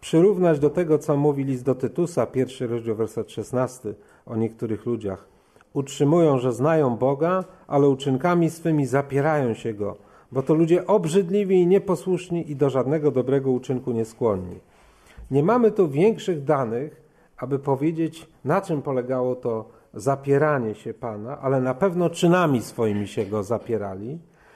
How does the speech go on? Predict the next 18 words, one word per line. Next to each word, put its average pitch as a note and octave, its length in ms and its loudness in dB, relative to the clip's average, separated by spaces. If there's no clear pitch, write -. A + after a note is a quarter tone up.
I C#3 80 -14
tu G3 140 2
Pan G3+ 260 0
Jezus F#3 360 0
nie A3 200 2
jest, E3 380 -2
y, C#3 300 -6
określany D#3 880 2
zwykłym D3+ 500 2
słowem C3+ 520 2
na A#2 140 2
Pan, C#3+ 400 -2
tylko D3 360 -4
takim C#3 340 -2
słowem, E3+ 360 0
które D3+ 240 -2
oznacza D3 400 0
władcę B2 640 -4